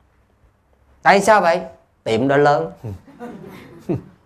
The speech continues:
Tiệm đó sạch sẽ. Vậy, ăn cái miệng hay ăn con mắt? Ăn con mắt, cái tiệm đó sạch sẽ. Cô đó đẹp. <laughs>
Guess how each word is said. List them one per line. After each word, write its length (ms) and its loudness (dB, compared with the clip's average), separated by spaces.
Tiệm 280 -4
đó 100 -10
sạch 240 -18
sẽ. 140 -18
Vậy, 440 2
ăn 260 2
cái 100 4
miệng 260 0
hay 100 0
ăn 140 0
con 100 4
mắt? 180 2
Ăn 260 4
con 160 4
mắt, 340 0
cái 120 -4
tiệm 200 2
đó 120 4
sạch 200 0
sẽ. 260 -4
Cô 280 -2
đó 120 -8
đẹp. 200 -10
<laughs> 120 -2